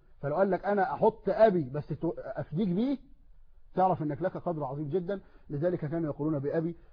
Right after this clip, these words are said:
وأمي". وكان سعد بن أبي وقاص رضي الله عنه يجع-، يج-، يعني، آه، يرى ذلك أنه من مناقبه، أن النبي صلى الله عليه وسلم قال له:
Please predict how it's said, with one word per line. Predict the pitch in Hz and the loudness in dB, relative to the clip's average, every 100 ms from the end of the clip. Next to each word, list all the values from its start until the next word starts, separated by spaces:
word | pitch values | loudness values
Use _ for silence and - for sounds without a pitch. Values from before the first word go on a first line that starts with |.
| - | -2
وأمي". | 151 185 180 | 0 2 2
وكان | 151 160 | 2 0
سعد | 139 214 185 | 4 4 4
بن | 175 | 2
أبي | 190 | 4
وقاص | 180 - 190 185 | 2 0 -2 0
رضي | 170 | 0
الله | 156 170 165 | 0 0 2
عنه | 180 180 170 | 2 2 4
يجع-، | 190 170 | 2 0
يج-، | 139 175 180 151 | -2 -2 -2 -4
يعني، | 143 135 135 135 - - - 139 | -4 -4 -6 -8 -12 -20 -12 -6
آه، | 143 139 135 135 | -4 -4 -6 -8
يرى | 147 165 190 165 | -4 0 2 2
ذلك | 190 196 175 | 0 -2 -4
أنه | 151 175 170 | -4 -2 -2
من | 165 175 | 0 -2
مناقبه، | 165 151 - 165 131 123 - - - - - - - - - - - - - - | -2 -4 0 -2 -2 -10 -20 -20 -20 -20 -20 -20 -20 -20 -20 -20 -20 -20 -20 -10
أن | 147 | -6
النبي | 143 147 170 | -4 -2 -2
صلى | 165 | -2
الله | 160 | -4
عليه | 175 | -4
وسلم | |
قال | 156 170 | -2 -2
له: | 175 170 156 | 0 2 2